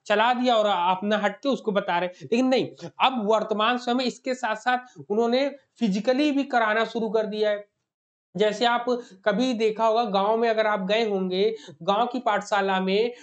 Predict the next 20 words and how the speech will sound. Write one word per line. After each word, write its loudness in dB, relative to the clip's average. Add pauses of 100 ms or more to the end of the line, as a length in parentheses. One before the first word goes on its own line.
(260)
पूरे 0
टाइम 0
सब -2
पढ़ाई 0
होगी, -10 (280)
लेकिन 0
छुट्टी -4
होने 2
से -4
आधे 0
घंटे -2
पहले 0 (180)
सभी -2
क्लास 0
के -4
बच्चे -2
पूरे -2
ग्राउंड 0
में 2
बैठेंगे -6